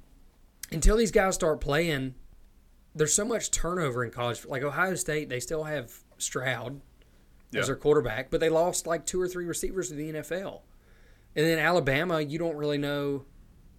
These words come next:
Speaker 1: what they're gonna be. Like, they still have Bryce Young, but they lost all three of their, like, receivers that were, um, you know, first round draft picks,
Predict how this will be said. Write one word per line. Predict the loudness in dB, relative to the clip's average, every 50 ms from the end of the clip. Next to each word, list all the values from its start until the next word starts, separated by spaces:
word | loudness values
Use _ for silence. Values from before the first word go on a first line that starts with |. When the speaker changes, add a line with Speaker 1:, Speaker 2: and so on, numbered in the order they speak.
| -20 -20 -20 -20 -20 -20 _ -20 -20 _ -20 -20 -20 -20 _ -20 -14 4
Speaker 1:
what | 6 6 6
they're | 8 6 4 4
gonna | 4 4 4
be. | 4 4 4
Like, | 2 0 0 0
they | -2 -2
still | 0 4 4 4
have | 4 4
Bryce | 4 4 4 4 2 0
Young, | 0 -2 0 -2 -2 -4 -4 -6 -10 -14 -20 -20 -20 _ _ _ -6
but | -2 -2 0 0 -2 -4 -6 -10 -16 _ _ -20 -20 _ _ -20 -20 _ -8 0
they | 2 4 6
lost | 6 6 6 4 4 2 -2 -4 -8 -10 -14 -20 _ 2
all | 6 8 8 8
three | 6 4 2 2 2 4 2
of | 2 2
their, | 2 0 0 0
like, | 0 -2 -2 -4 -6 -8
receivers | -6 -4 -2 -2 -2 -2 -4 -4 -4 -4 -6 -6 -10 -12 -10 -6
that | -2 -2 0 0
were, | 0 -2 0 0 -2 -2 -4 -8 -14 -20 -20 -20 -20 -20 -20 -20 -20 -20 -20 -20 -20 -20 -20 -20 -20 -20 -20 -20 -20 -20 -20 -20 -20 -20 -20 -20 -20 -20 -12 -8
um, | -6 -4 -4 -2 -2 -4 -4 -6 -8 -10 -12 -12 -14 -16 -16 -18 -20 -20 -20 -20 -20 -20 -20 -20 -20 -20 -18 -10
you | -4 0 0
know, | 0 0
first | 2 2 2 2 4 4
round | 2 2 2 0
draft | 0 2 2 2 2 0 -4
picks, | -6 -6 -4 -4 -6 -6 -8 -8 -10